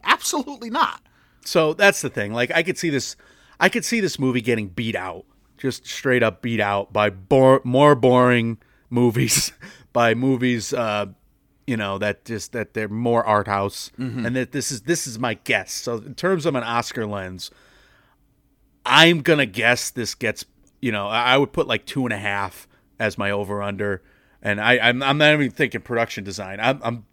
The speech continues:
Speaker 2: fearing Jared Leto and also hoping for him, but I, I'm thinking either Gaga or Leto are gonna get in. I think costumes,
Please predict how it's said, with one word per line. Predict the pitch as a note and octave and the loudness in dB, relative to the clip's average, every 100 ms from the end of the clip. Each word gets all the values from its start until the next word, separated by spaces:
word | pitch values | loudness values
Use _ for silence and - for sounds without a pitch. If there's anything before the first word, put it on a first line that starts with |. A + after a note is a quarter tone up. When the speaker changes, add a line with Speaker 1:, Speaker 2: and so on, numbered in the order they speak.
| _ - | _ -20
Speaker 2:
fearing | - - F3 F3+ F3 F3+ F3+ | -8 2 6 8 8 6 2
Jared | D3 D#3+ E3 | 4 6 6
Leto | D3 C3+ B2 B2 B2 C3 | 6 4 4 2 0 -4
and | A2+ | -6
also | A#2+ A#2+ C3+ A#2 - _ _ _ - | -4 -4 -6 -8 -14 _ _ _ -10
hoping | - A#2 G#2+ | -6 -4 -6
for | F#2+ G#2 G#2 | -8 -8 -6
him, | G2 - - - - _ - _ _ B3+ - | -8 -14 -20 -20 -20 _ -20 _ _ -14 -2
but | - C#3 | 2 4
I, | |
I'm | C#3 D#3 C3+ | 4 2 2
thinking | A3 G#3 F#3 - C#3+ - | 0 2 0 -2 -6 4
either | D#3+ F#3 G3+ G#3 F3 C#3 _ - | 10 10 10 8 4 -2 _ 2
Gaga | E3 D3+ D#3 D3 | 8 8 8 8
or | C3+ B2 | 6 4
Leto | B2+ B2 A#2 | 4 4 4
are | A2 | 2
gonna | C3 A2+ | -2 -4
get | G2 C3 A#2 A2+ | 0 4 4 4
in. | A2 G#2 G2 - _ _ _ _ _ _ | 0 -4 -10 -16 _ _ _ _ _ _
I | A#2+ | -4
think | B2 E3+ D#3 | -2 -4 -4
costumes, | - D3+ C3+ - C3+ B2 A2+ - - | -4 -2 -2 -4 -6 -6 -8 -12 -16